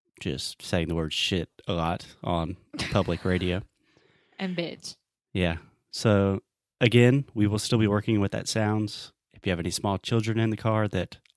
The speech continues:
Speaker 1: also understand English and you want to protect them from our vulgar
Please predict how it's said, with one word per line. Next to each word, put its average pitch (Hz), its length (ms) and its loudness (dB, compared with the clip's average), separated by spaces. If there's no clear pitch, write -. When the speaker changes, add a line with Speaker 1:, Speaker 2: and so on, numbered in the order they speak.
Speaker 1:
also 117 520 0
understand 107 480 -2
English 104 540 -2
and 85 400 -4
you 95 80 -6
want 90 220 -6
to - 80 -10
protect - 380 -8
them 143 320 -6
from 107 460 -2
our 98 540 -2
vulgar 95 640 0